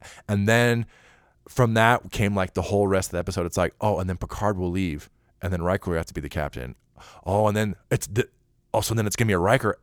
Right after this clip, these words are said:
I got it. Um, it all came from figuring that kind of, figuring out what the cliffhanger was gonna be. The whole rest of the episode came after. Um, all, reverse engineered, but re-,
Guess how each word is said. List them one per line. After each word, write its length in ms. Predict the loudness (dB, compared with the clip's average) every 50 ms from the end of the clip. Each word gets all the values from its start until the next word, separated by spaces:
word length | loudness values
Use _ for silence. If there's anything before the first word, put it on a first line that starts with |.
| _ _ _ _ _ _ -12
I 100 | -8 -8
got 200 | -8 -6 -8 -10
it. 160 | -10 -14 -18 -20 -20 -20 -20 -20 -20 -20 -20 -20 -20 -20 -20 _ _ -10
Um, 400 | -6 -4 -4 -2 -2 -2 -2 -2
it 100 | 0 2
all 160 | 4 4 4 4
came 260 | 2 0 0 0 0
from 180 | -2 -4 -4
figuring 560 | -2 0 0 0 2 2 0 0 0 0 0 0
that 280 | 2 2 0 0 -2
kind 240 | -4 -4 -4 -2 -2
of, 320 | -4 -4 -6 -8 -12 -18 _ _ _ _ _ _ _ _ _ _ _ _ _ _ _ _ _ _
figuring 360 | -4 -2 -2 -2 0 -2 -2
out 60 | -2
what 120 | -2 -4
the 60 | -4 -6
cliffhanger 440 | -4 -4 -4 -4 -4 -4 -4 -4
was 140 | -6 -6 -6
gonna 180 | -6 -8 -8 -6
be. 180 | -6 -6 -4
The 120 | -4 -4 -4
whole 160 | -4 -4 -4
rest 180 | -6 -6 -8 -8
of 40 |
the 120 | -8 -8 -8
episode 340 | -8 -10 -10 -12 -10 -10 -10
came 180 | -10 -10 -10 -8
after. 440 | -10 -10 -10 -10 -10 -10 -10 -12 -14 _ _ _ _ _ _ _ _ _ _ _ _ -20 -20 _ _ _ _ _ _ _ _ _ _ _ _ _ _ _ _ _ _ -12
Um, 460 | -8 -6 -6 -4 -4 -4 -4 -6 -6 -8 -10 -18 _ _ _ _ _ -20 _ _
all, 240 | -2 0 2 2 0 0
reverse 520 | -2 2 4 4 4 6 4 4 4 4
engineered, 540 | 2 4 4 4 4 6 6 6 6 4 6
but 140 | 4 4 4
re-, 140 | 4 2